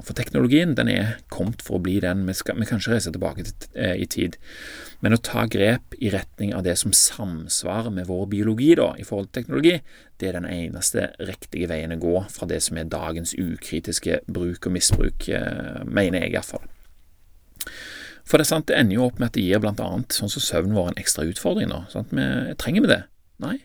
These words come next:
kanskje ikke. Men først nå så skal vi altså få oss en skikkelig oppvåkning av hva angår søvnmangel, sånn at vi får en liten sånn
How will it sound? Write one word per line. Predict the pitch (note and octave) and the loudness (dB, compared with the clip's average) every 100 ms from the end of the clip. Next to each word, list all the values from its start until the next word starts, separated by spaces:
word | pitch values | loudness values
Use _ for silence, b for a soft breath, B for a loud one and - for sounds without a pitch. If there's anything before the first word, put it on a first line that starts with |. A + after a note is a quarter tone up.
| _ | _
kanskje | - D3+ C#3 | -8 -4 -2
ikke. | A#2 - F3 - B B B B B B B B B - | -2 -4 -4 -14 B B B B B B B B B 2
Men | D#3+ | 8
først | A3 A#3+ - F3+ | 8 8 2 0
nå | C#3 G2 | 0 0
så | - C#3 | 0 -2
skal | C#3+ C3+ | 0 0
vi | B2 | 2
altså | B2 C#3+ | 2 0
få | - A2+ | 2 4
oss | A#2 | 4
en | A#2+ | 0
skikkelig | - - A2+ - | -4 -4 -4 -4
oppvåkning | A#2 - - A#2 - F2 D#2 | -6 -6 0 0 0 -6 -4
av | F2 F2+ G#2 - - - | 0 0 0 -4 -12 -8
hva | - F2 F2+ - - | -4 -2 -2 -6 -8
angår | F2 F#2+ F#2 F2+ - - | -2 0 2 0 0 0
søvnmangel, | - - F2 - - - - F2+ E2 F2+ B2 G#2 E2 - | 2 2 -2 -8 -12 -12 -10 -8 -4 2 2 2 0 -2
sånn | - F2 | -4 -6
at | F#2 | -8
vi | |
får | - F#2 | -6 -6
en | F2 | -4
liten | F2 E2+ | -4 -4
sånn | E2+ | -4